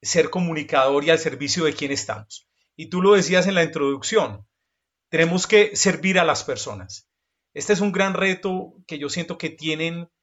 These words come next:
los comunicadores organizacionales. Desarrollar la empatía, por ejemplo. Entender que es un momento difícil o al menos extraño para todos, que todos los grupos de interés se afectan de alguna manera,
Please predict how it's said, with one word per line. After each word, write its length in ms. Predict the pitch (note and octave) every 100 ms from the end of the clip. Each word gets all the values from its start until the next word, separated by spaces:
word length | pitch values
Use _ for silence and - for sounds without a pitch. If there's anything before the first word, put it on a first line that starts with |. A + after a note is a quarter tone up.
| _ -
los 220 | C#3+ -
comunicadores 580 | D#3 D3+ C#3 C#3 D3+ D#3
organizacionales. 1040 | C#3 C#3 C3+ B2 C3 A2+ G#2 G2+ - _ _ _
Desarrollar 580 | - D3+ E3 D#3 D#3+ D#3
la 100 | F3+
empatía, 580 | F3+ D3 B2 F3+ D#3+ B2
por 160 | A#2 G#2+
ejemplo. 340 | G2+ G#2 - _ _ _ _ D3+
Entender 380 | C#3+ E3 E3+
que 80 | E3+
es 80 | E3+
un 100 | G3
momento 680 | F#3 F3+ F#3 F3+ F#3+ F3+ -
difícil 960 | D3 - - G3+ G#3 - G#3+ G#3 G3 - _ _ _
o 100 | B2+
al 140 | C3+
menos 320 | D#3 F3 F#3
extraño 600 | F3 - - E3 E3+ F#3
para 280 | F3+ A#2+ A#2
todos, 640 | F3 G3 F3 G#3 F#3+ - _ _ _ -
que 640 | F#3 F3+ F3 E3+ - _
todos 240 | - A#3+ B3+
los 140 | A#3
grupos 320 | F#3+ G3+ A3
de 60 | G#3
interés 360 | F#3+ F3+ E3+ -
se 80 |
afectan 480 | F#3+ - G3+ G3+ G#3
de 80 | F3
alguna 480 | D#3+ D3+ F#3+ G3 G3
manera, 580 | D#3+ E3 E3+ A2+ G#2